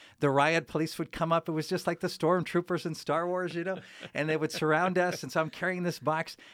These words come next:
Speaker 1: and the, the riot police would push up right against my chest. And then, as, like, you and I are maybe four feet away from each other, a guy, it was almost like, uh, what is that movie, uh, The Naked Gun or whatever? They, the, a guy with a bullhorn, a policeman with a bullhorn would say,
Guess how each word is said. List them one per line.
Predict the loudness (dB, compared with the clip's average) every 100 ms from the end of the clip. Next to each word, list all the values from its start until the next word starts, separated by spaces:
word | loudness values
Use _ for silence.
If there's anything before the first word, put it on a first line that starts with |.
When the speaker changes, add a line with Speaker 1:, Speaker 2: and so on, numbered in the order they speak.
| -6
Speaker 1:
and | 0 0
the, | 0
the | 0 2
riot | 2 0 -2
police | -4 -4
would | -6 -2
push | -2 2
up | 0 0
right | 0 0
against | 0 -2 -6 -4
my | -4
chest. | -2 0 0 -2 -10 -20 -8
And | -2
then, | 0 -2 -6
as, | -6 -6 -10 -4
like, | -2 0
you | 0
and | 2
I | 0
are | 0
maybe | 0 -2 -2 -2 -4 -8 _ _ _
four | -2 0
feet | 0 0
away | 0 0
from | -2 -4
each | -2
other, | -4 -4 -10 -12
a | -4
guy, | 0 2
it | 4
was | 4
almost | 4 4 0
like, | -2 -2 -2
uh, | 0 0
what | 0 -2
is | -4 -4
that | -4 -2
movie, | -2 0 0 0 0
uh, | 0 -2 -4 -2
The |
Naked | 0 0 -2 -2
Gun | 0 0 0
or | 2
whatever? | 2 2 2 -2 -6 -20 -6 -2
They, | 0
the, | 0 -2 0
a | 2
guy | 4 4
with | 4
a | 2
bullhorn, | 4 4 6 2 0
a | -2
policeman | 0 0 0 -2 0
with | 0
a |
bullhorn | 2 2 2 0
would | -2
say, | -2 0